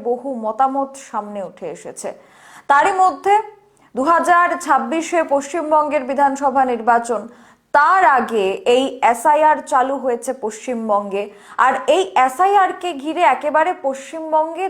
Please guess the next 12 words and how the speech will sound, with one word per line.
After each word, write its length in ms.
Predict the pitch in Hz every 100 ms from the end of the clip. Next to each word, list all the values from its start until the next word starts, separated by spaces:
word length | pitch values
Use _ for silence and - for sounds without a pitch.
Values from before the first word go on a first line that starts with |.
| 381
ধুন্ধুমার 540 | 254 247 247 233 185 -
কাণ্ড। 260 | 170 160 165 165 - _
তৃণমূল 400 | 254 254 277 330 311
কংগ্রেস 420 | 311 311 330 392 392 - _ _ 269
পাল্টা 440 | 269 277 277 349 359 - - 180
বিজেপি, 460 | 220 170 170 175 - _ _ _ - - 269
একে 200 | 294 403 392
অপরের 440 | 370 370 381 403 403 - - _ _ _ _
প্রতিনিধিরা 800 | 311 349 415 381 302 247 277 226 220 214
বিএলওর 460 | 233 294 330 370 370 -
সাথে 260 | 339 320 381 285
বাড়ি 180 | 254